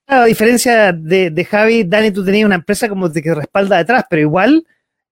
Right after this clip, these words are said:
eh, es, es lanzarse al agua, eh, en algo nuevo, y también tiene que haber, como hay satisfacciones,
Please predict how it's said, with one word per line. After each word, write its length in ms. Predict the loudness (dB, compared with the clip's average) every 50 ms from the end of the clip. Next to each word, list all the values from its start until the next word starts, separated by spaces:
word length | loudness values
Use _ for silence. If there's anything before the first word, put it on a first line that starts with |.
| _ _
eh, 520 | -4 -2 0 0 0 0 0 -2 -4 -10 _
es, 280 | -14 -12 -12 -12 -12 -10 -6
es 160 | -4 -2 -2
lanzarse 500 | 0 -2 -2 0 0 0 0 0 0 0
al 100 | 0 0
agua, 400 | 2 0 0 0 0 0 -2 -2 -6 -12 -20 -20 -20 -20 -20 -20 -20 _ _ -2
eh, 380 | 0 0 2 2 2 0 0 0
en 140 | 0 0
algo 240 | 2 2 2 2 2
nuevo, 500 | 4 4 4 2 2 2 2 2 0 -2 _ -18 _ _ _ _ _
y 200 | -2 0 0 0
también 360 | 0 -2 -2 0 0 0 0
tiene 240 | 0 0 0 0 0
que 100 | 2 2
haber, 200 | 2 2 0 0
como 300 | 0 0 2 2 0 0 0
hay 140 | 0 -2 0
satisfacciones, 960 | 0 -2 -2 -2 -2 -4 -6 -8 -4 -2 0 2 2 2 0 -2 -4 -8